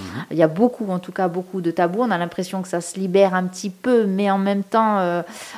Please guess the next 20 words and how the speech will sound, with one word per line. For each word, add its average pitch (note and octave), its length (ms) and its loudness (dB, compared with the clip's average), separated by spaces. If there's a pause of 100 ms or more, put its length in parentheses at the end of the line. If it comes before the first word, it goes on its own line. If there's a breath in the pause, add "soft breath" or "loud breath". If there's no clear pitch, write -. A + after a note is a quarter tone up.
on F#3 120 0
est F#3+ 60 6
un F#3+ 100 4
peu G3 200 0
frileux. A3 520 2 (360 loud breath)
Euh, - 560 -6 (600)
les A3 260 4
gens, C4 160 6
ils D4 180 4
y A#3+ 60 10
arrivent B3+ 280 6
quand G#3 140 4
même, C4 320 2
euh, G3+ 680 4 (400 loud breath)
parce G3 140 2
que A3 60 0
passer B3 400 6
la B3 160 10
porte, B3 500 4
hein, E3+ 180 -2